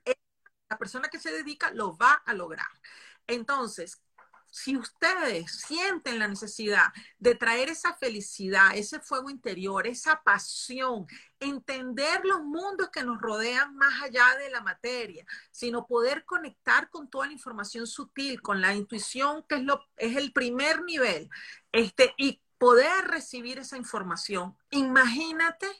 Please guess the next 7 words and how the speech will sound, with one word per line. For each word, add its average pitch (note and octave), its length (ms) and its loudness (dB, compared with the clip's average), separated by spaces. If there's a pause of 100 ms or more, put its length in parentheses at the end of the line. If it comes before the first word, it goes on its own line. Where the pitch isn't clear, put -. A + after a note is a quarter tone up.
(440)
lo A#3 240 6
que A#3+ 120 2
sucede C4+ 640 -2
cuando A3 300 0
tú C#4 320 -10
puedes D#4 580 0
trabajar A#3 640 4